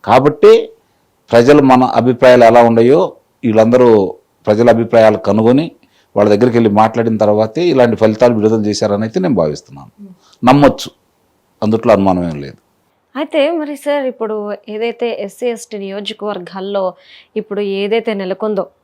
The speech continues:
Speaker 2: టీడీపీ కూటమి వస్తుందని, ఈ ప్రభావం ఇతర నియోజకవర్గాల మీద కూడా పడే అవకాశాలు ఉన్నాయా?
Speaker 1: రాష్ట్ర వ్యాప్తంగా ఉంది. పులివెందుల్లోనే ఓడిపోబోతున్నాడు కదా కడప, మరి వాళ్ళ కడప కంచుకోట కదా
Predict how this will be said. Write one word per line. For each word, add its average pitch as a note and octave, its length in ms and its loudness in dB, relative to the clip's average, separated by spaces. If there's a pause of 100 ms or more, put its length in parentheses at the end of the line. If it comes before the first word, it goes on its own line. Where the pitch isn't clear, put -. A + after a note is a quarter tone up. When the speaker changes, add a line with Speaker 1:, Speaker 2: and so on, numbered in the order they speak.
(220)
Speaker 2:
టీడీపీ G#3 360 -2
కూటమి A3 400 -6
వస్తుందని, F3+ 460 -14 (240)
ఈ D4 80 4
ప్రభావం C#4+ 640 2 (260)
ఇతర D#4+ 280 4
నియోజకవర్గాల C4+ 760 2
మీద B3+ 160 -2
కూడా B3 260 2
పడే A3+ 240 -2
అవకాశాలు G#3+ 480 -6
ఉన్నాయా? G3+ 380 -10 (240)
Speaker 1:
రాష్ట్ర C#3+ 280 4
వ్యాప్తంగా D3 540 4
ఉంది. F2 300 -2 (440)
పులివెందుల్లోనే D3+ 580 4
ఓడిపోబోతున్నాడు A2+ 720 2
కదా D2+ 220 -6 (1000)
కడప, C3 240 4 (500)
మరి G#2+ 180 2
వాళ్ళ G#2 200 4
కడప A#2 300 0
కంచుకోట A2+ 500 0
కదా C#2+ 280 -6